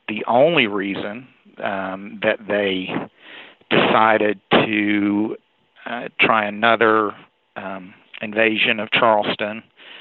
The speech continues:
um, and move into South Carolina. But I think it was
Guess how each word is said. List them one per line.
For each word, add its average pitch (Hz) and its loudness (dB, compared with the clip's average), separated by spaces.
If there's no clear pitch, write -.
um, 101 -6
and 101 -10
move 113 4
into 110 0
South 107 0
Carolina. 101 -2
But 151 4
I - -6
think 208 2
it 185 4
was 131 2